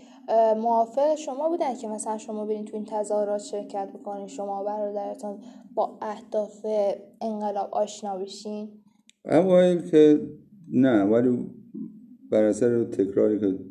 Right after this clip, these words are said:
Speaker 2: برادر بزرگتر مثلاً صحبتایی که می‌کرد اینا، کم کم اینا خانواده هم یاد اینا که قانع شدن که ایشان راه درستی داره پیش میره و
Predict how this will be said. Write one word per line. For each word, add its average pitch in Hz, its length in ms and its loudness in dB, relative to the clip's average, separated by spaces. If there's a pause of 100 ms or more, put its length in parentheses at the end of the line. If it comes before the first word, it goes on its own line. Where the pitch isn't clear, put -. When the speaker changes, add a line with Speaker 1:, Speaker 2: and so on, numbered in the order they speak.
(140)
Speaker 2:
برادر 98 380 2
بزرگتر 98 460 0
مثلاً 98 280 0
صحبتایی 95 540 0
که 107 100 -4
می‌کرد 95 380 -2
اینا، 104 340 0 (1040)
کم 101 180 2
کم 113 180 2
اینا 110 380 4 (180)
خانواده 98 420 4
هم 107 280 2
یاد 101 180 2
اینا 101 240 2
که 104 140 -6
قانع 101 400 0
شدن 127 400 -4
که 120 320 -2 (640)
ایشان 110 400 0
راه 107 240 2
درستی 101 420 -2
داره 107 380 0
پیش - 320 -6
میره 104 200 0
و - 240 -4